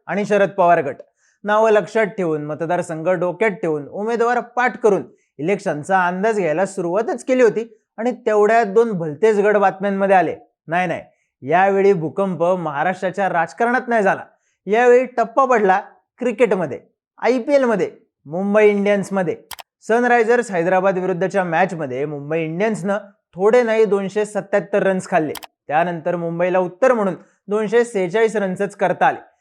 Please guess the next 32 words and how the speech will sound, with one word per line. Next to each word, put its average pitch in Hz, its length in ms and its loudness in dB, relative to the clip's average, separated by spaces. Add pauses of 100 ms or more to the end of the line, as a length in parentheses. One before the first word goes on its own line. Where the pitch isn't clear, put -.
(180)
आणि 254 160 0
मुंबईनं 233 600 0
या 233 160 2
सीझनमधली 190 800 -2
सलग 170 420 -4
दुसरी 175 320 -2
मॅच 160 280 -4
हारली. 175 300 -2 (380)
मॅच 160 300 -4
हारल्यावर 156 540 0
मुंबईनं 156 480 -6
काय 185 240 0
चुका 165 280 -2
केल्या, 135 380 -4
टीम 147 260 -10
कुठं 156 260 -4
कमी 202 240 -4
पडली, 165 360 -4 (320)
यावर 226 380 2
चर्चा 214 380 -2
होणं 165 300 0
अपेक्षित 170 420 -4
होतं. 180 160 -4 (320)
पण 131 140 -14
चर्चा 165 320 -4
कसली 202 300 -2
झाली, 208 200 2 (400)
तर 262 120 2
मुंबई 233 420 2
इंडियन्समध्ये 214 680 -2
दोन 185 380 -2
गट 180 160 0